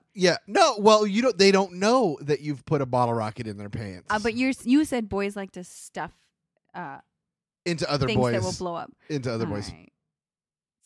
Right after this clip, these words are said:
Speaker 2: So
Speaker 1: You,
Speaker 2: that's what
Speaker 1: that's how
Speaker 2: okay,
Speaker 1: boys.
Speaker 2: then that makes sense. So you
Speaker 1: Okay.
Speaker 2: got that from
Speaker 1: Or
Speaker 2: a
Speaker 1: maybe
Speaker 2: la-
Speaker 1: you, you fire a, a Roman candle at someone's junk.
Speaker 2: Yeah, that's always good times.
Speaker 1: Yeah, <laughs> always.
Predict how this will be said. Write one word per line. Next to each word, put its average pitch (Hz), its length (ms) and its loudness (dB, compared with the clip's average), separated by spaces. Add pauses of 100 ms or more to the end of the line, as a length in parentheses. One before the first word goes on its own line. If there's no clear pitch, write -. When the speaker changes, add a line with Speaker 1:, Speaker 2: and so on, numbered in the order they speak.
Speaker 2:
So 170 400 -20 (380)
Speaker 1:
You, 214 80 -6
Speaker 2:
that's 233 100 -14
what - 100 -20 (140)
Speaker 1:
that's - 120 -16
how 190 100 -4
Speaker 2:
okay, - 120 -6
Speaker 1:
boys. 113 200 0
Speaker 2:
then 113 120 -6
that 254 180 -4
makes 262 200 -10
sense. 175 340 -18 (100)
So 233 80 -12
you 233 200 -8
Speaker 1:
Okay. 214 80 -8
Speaker 2:
got 277 240 -8
that 202 340 -10
from 180 320 -14 (500)
Speaker 1:
Or 175 100 2
Speaker 2:
a - 20 0
Speaker 1:
maybe 190 180 0
Speaker 2:
la- 196 60 0
Speaker 1:
you, 185 180 0 (100)
you 160 180 -2
fire 151 500 0
a, 135 180 -2
a 120 120 -4
Roman 135 340 0
candle 127 340 -8
at 107 100 -12
someone's 117 280 -10
junk. 113 440 -8 (1300)
Speaker 2:
Yeah, 170 80 -20 (100)
that's 170 140 -20 (380)
always 165 300 -16 (100)
good 143 180 -20
times. 170 420 -20
Speaker 1:
Yeah, 120 160 -6
<laughs> - 20 -10
always. 117 800 -6